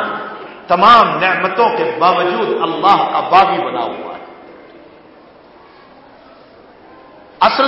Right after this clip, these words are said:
سے پہلے پہلے یہ دنیا سے رخصت ہو گئی ہے قافلہ، یہ جماعت دنیا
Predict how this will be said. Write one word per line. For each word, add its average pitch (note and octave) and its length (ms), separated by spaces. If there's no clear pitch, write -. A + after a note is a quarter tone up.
سے D4 60
پہلے D#4 260
پہلے D#4 300
یہ D#4 120
دنیا C#4 420
سے B3 80
رخصت A#3+ 360
ہو G#3+ 160
گئی G3+ 140
ہے G3 80
قافلہ، F3 400
یہ C#3+ 120
جماعت C4+ 460
دنیا E4 280